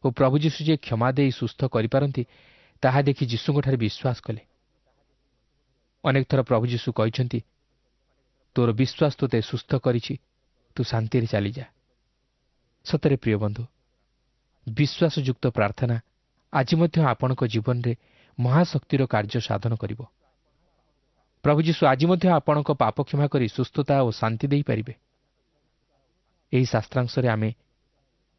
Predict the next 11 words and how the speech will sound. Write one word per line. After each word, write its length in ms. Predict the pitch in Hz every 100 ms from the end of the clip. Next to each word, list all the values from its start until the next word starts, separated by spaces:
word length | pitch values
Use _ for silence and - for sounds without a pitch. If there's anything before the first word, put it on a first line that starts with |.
| _ -
ତିନୋଟି 360 | 139 165 160
ମୁଖ୍ୟ 340 | 127 113 - 135
ବିଷୟ 260 | 131 139
ଦେଖିବାକୁ 420 | 117 - 117 110
ପାଇପାରୁ, 420 | 120 98 104 107 107 _ _ _ _ _ -
ଯାହା 240 | 117 113
ଜିହୁଦୀୟମାନେ 800 | 110 113 131 156 165 131 104 120 - _ _ _ -
ବିଶ୍ୱାସ 420 | 120 - 143 120
କରୁଥିଲେ। 440 | - 104 117 117 - _ _ _ _ _ _ _ _ _ _ _ _ _ _ _
ପ୍ରଥମ 320 | 131 - 147
ହେଲା, 200 | 131 131